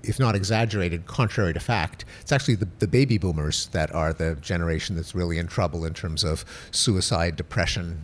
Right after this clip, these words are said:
uh, drug abuse, and so on. Uh, certainly in, among millennials, there is a, a very strong commitment to,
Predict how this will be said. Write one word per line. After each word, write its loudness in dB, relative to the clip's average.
uh, -4
drug -2
abuse, -4
and -4
so 0
on. 0
Uh, 2
certainly 6
in, 2
among 2
millennials, 4
there 6
is 6
a, 6
a -2
very 4
strong 0
commitment -2
to, 2